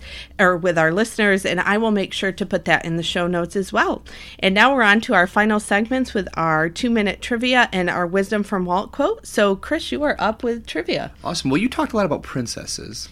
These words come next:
Speaker 1: Yes, I did.
Speaker 2: So I don't wanna talk about them anymore. I wanna talk about pirates.
Speaker 1: Okay.
Speaker 2: So we're gonna have some questions. You know, we'll do two questions,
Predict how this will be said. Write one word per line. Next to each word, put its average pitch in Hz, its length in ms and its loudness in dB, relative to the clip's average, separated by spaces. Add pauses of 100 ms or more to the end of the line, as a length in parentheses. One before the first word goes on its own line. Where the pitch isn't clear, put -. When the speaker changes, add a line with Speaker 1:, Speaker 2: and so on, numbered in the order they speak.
Speaker 1:
Yes, 160 240 -6
I 214 80 0
did. 226 340 -4 (120)
Speaker 2:
So - 260 -4
I 113 80 0
don't 185 60 0
wanna 196 120 -2
talk 208 180 -4
about 147 120 -4
them 117 100 -2
anymore. 98 240 -4
I 110 40 -2
wanna 143 100 -6
talk 156 120 -12
about 135 200 -10
pirates. - 580 -12
Speaker 1:
Okay. 160 440 -4 (520)
Speaker 2:
So 127 300 4 (200)
we're 156 160 6
gonna 220 120 2
have 180 200 0
some 151 160 -6
questions. 147 440 -2 (300)
You 127 100 -2
know, 117 100 -2
we'll 110 280 -6
do 113 160 -4
two 180 260 -6
questions, 147 640 -6